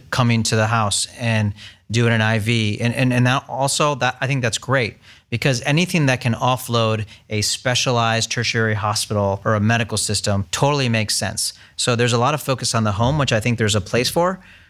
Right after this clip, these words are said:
But what we see is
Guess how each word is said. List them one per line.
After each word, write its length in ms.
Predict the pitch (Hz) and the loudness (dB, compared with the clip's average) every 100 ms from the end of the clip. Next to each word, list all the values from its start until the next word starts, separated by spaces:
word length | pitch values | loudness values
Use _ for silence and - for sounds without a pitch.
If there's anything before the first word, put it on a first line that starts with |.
| _ 120 | _ -4
But 400 | 131 127 117 - _ - | 0 0 0 -6 _ -8
what 180 | 113 110 | -4 0
we 220 | 127 165 | 2 2
see 480 | 170 180 196 240 220 - _ _ | 0 -2 -2 -4 -10 -18 _ _
is 500 | 123 117 117 113 107 | 2 4 4 0 -4